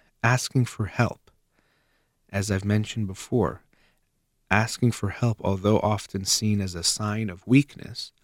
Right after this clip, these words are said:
is very often the strongest thing you can do.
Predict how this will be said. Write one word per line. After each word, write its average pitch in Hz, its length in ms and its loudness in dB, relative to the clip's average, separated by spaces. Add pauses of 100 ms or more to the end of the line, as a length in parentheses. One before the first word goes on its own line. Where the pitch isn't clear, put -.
(600)
is 101 160 -6
very 135 240 8
often 120 280 0
the 98 80 -2
strongest 117 680 -2
thing 98 380 -8
you 92 100 -12
can 85 260 -14
do. 90 160 -6